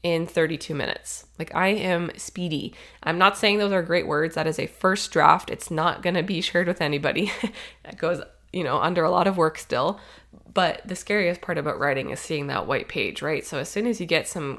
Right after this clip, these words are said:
core concepts on there, it makes the rest of your writing a lot easier.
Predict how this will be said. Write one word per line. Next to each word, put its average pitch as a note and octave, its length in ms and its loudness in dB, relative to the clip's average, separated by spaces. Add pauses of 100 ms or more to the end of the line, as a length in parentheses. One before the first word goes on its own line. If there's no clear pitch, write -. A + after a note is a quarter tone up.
core E3+ 340 0
concepts E3+ 580 -4
on A3 140 -2
there, A#3 240 -2 (180)
it D3+ 140 -10
makes D3+ 200 -4
the D#3+ 120 0
rest C#3+ 300 -2
of D3 120 -6
your C#3+ 160 -2
writing C3+ 340 -4
a D#3 80 -4
lot D3+ 260 0
easier. - 460 -6